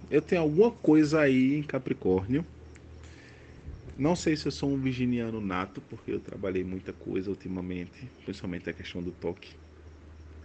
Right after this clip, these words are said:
E não sou chato, feito muita gente julga, tá? Eu até me considero legal, eu sou uma pessoa legal. Curto amigos. Enfim, esse sou eu.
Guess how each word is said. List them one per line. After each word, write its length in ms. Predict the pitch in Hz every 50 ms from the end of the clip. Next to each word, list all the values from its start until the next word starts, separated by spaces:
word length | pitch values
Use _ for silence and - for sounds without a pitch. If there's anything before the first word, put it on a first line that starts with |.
| - - - - -
E 60 | 107 107
não 120 | 110 113
sou 160 | 110 - 120
chato, 320 | - - - 107 107 - -
feito 280 | - - 98 101 - 104
muita 260 | 98 92 92 - 92
gente 300 | 92 95 87 82 92 90
julga, 240 | 90 92 101 123 123
tá? 260 | - 101 90 98 107
Eu 120 | 113 110
até 160 | 107 - 113
me 160 | 98 98 101 98
considero 520 | - 95 95 - - - 90 90 92 92
legal, 360 | 92 95 92 90 95 95 95
eu 60 | 98
sou 200 | 98 - - 95
uma 60 | 90 -
pessoa 320 | 95 - - - 92 90
legal. 420 | 90 87 82 90 90 90 98 123 - - - - - - - - - - - - - - - - - - - - - -
Curto 460 | - 127 135 151 151 147 - - 139
amigos. 600 | 117 101 98 101 101 101 104 147 160 - - - - - - - - - - - - - - - - - - - - - - - - - - - -
Enfim, 320 | 143 143 - - 80 - - - - - - - - - - - - -
esse 280 | 107 110 117 117 - 123
sou 220 | - - - 127
eu. 100 | 101 -